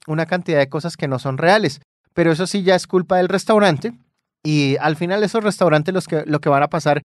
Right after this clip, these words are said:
es que van a terminar perdiendo sus clientes. Yo por mi parte me encargaré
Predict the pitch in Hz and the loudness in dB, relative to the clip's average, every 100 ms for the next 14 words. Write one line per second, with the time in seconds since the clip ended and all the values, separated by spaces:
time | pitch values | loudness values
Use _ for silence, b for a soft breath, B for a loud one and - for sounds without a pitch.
0 | _ _ - 151 170 160 160 156 147 143 | _ _ -8 -2 0 2 0 -2 -4 -2
1 | 127 120 143 135 131 120 123 120 - 127 | -4 -4 -6 -4 -4 -6 -8 -12 -12 -14
2 | 92 - - - _ - 262 269 269 220 | -14 -20 -20 -20 _ 0 2 2 0 0
3 | 196 254 247 262 208 180 165 151 156 170 | 2 0 0 0 0 0 2 2 2 2
4 | 190 233 | 0 -4